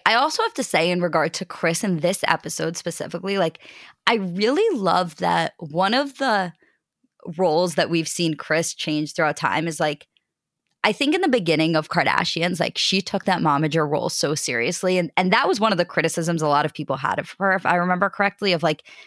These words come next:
you know, she was momager first, mom second. And that's how it felt for a long period of time. And then I think around the time that she started having grandkids, we recognized the fact that she almost softened a little.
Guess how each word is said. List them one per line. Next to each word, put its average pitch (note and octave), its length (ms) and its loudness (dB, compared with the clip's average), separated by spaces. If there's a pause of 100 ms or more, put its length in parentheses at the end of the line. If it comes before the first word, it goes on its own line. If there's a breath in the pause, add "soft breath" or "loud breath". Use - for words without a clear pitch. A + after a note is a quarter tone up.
(280 loud breath)
you G3 100 2
know, F3 140 4
she F3+ 160 2
was E3 160 2
momager D#3+ 420 2
first, D#3 320 -2
mom D3 260 0
second. F#3 600 0
And D#3+ 100 0
that's D3+ 160 0
how D#3+ 160 2
it - 80 -4
felt D3+ 300 -2
for - 140 -2
a F3+ 60 2
long F#3 220 -2
period G3 240 -2
of G3+ 80 -6
time. G3 300 0
And F3 100 0
then E3+ 120 0 (300 loud breath)
I C4 60 4
think E4+ 160 -2
around E4 160 4
the D4 80 2
time A#3+ 200 2
that G#3 100 0
she G#3 120 -2
started F#3 280 2
having F3 260 2
grandkids, E3+ 540 -2
we D3+ 260 -4 (520)
recognized E3 380 0
the F3 60 -6
fact D#3+ 240 0
that D#3 100 -6
she - 100 -2
almost D#3 240 -4
softened D3+ 380 -2
a G3+ 60 0
little. A#3 320 0